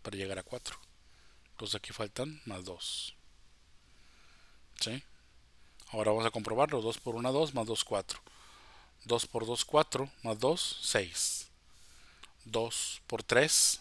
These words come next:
seis, más dos. Aquí van a ser ocho. Si hay ocho triángulos en la tres,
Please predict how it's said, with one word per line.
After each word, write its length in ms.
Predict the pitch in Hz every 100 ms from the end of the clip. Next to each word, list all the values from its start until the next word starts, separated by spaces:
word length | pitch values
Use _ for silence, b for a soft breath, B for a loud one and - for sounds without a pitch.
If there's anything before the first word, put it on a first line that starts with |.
| -
seis, 580 | - 120 101 - - -
más 260 | 104 98 104
dos. 480 | 143 190 - - - - - - - - - -
Aquí 220 | 120 -
van 100 | 110
a 60 | 104
ser 180 | - 101
ocho. 260 | 101 - - - - b b b b b b b -
Si 140 | -
hay 80 | 120
ocho 220 | 127 127
triángulos 400 | - 123 131 113
en 80 | 113
la 100 | 107
tres, 480 | - 185 - -